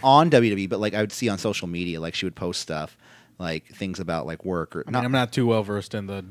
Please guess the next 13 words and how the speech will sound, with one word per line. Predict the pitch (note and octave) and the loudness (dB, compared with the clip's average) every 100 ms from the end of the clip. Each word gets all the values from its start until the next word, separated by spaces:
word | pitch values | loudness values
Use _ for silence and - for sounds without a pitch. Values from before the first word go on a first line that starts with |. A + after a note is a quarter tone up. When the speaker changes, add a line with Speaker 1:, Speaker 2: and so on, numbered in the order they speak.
| G2+ | -8
Speaker 2:
social | - G#2+ A2 | -4 -4 -4
media | G#2 G2 | -6 -6
doings | F#2 G#2 G2+ | -8 -8 -8
of | F#2+ | -10
one | G2+ G2 | -10 -8
Charlie | G#2+ G2 F#2+ | -6 -6 -8
Caruso | G2+ G2+ F#2 F#2 | -10 -10 -10 -12
or | F2+ G2+ | -12 -10
Charlie | - A2+ A2 | -4 -4 -4
Arnold, | F#2+ G2 F#2 F#2+ - | -8 -10 -12 -14 -14
but | F#2 F#2 - _ _ _ _ _ - | -16 -16 -18 _ _ _ _ _ -16
Speaker 1:
Charlie | - F2+ F#2+ G2 | -8 -4 -4 -4
Arnold. | - F#2 G#2+ - - | -4 -4 -4 -8 -14